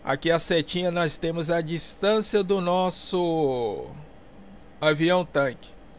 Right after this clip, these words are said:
Vamos configurar o rádio. No meu caso aqui eu já coloquei um preset.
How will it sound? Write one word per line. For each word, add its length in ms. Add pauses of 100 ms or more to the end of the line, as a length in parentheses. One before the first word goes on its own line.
(400)
Vamos 240
configurar 420
o 60
rádio. 420
No 120
meu 180
caso 380
aqui 120
eu 80
já 140
coloquei 320
um 80
preset. 720